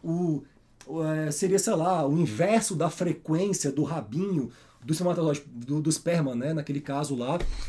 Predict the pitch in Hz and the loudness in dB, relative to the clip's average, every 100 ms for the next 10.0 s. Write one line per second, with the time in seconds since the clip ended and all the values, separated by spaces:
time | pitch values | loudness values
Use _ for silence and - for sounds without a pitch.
0 | - - 147 147 156 175 196 - 196 175 | -6 -2 0 4 2 4 2 2 2 2
1 | 135 - 190 202 190 - 196 196 180 196 | 2 2 2 2 0 0 2 2 2 2
2 | 165 135 175 240 226 - _ _ 220 160 | 0 -4 0 0 -2 -12 _ _ 12 12
3 | - - - 170 180 175 220 190 117 87 | 6 -16 -4 -2 0 4 4 4 0 -8
4 | - - - - - - 185 302 208 190 | -14 -16 -14 -12 -14 0 12 12 12 8
5 | 156 120 - - - - 269 320 214 196 | 6 0 -8 -20 -8 2 4 6 6 6
6 | 208 151 - 185 175 127 170 160 107 - | 6 4 2 0 0 2 4 4 2 -10
7 | - - - 170 170 190 202 180 - - | -20 -20 -8 -2 2 2 2 0 0 2
8 | 214 196 143 131 151 - - 180 190 139 | 4 6 4 2 -2 -4 0 6 6 6
9 | 117 123 147 147 - - 165 151 120 | 2 -2 0 2 0 -2 -2 -2 -4